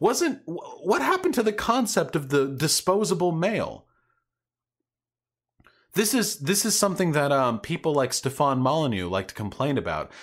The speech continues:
The idea of male disposability, which is to an extent true. The idea that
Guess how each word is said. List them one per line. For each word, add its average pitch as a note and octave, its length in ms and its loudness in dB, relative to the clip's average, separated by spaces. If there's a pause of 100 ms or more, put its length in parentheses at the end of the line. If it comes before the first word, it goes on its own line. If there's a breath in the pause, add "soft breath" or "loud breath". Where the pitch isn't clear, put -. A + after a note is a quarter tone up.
(120 loud breath)
The D3 100 4
idea D3+ 400 2
of B2+ 180 0
male C3 340 2
disposability, A2 920 -2
which B2 160 -4
is G#3+ 280 -2
to F4+ 560 0
an E4+ 140 0
extent - 800 -2
true. A#3+ 680 0 (300 loud breath)
The F3 160 2
idea D#3+ 480 2
that B2+ 340 0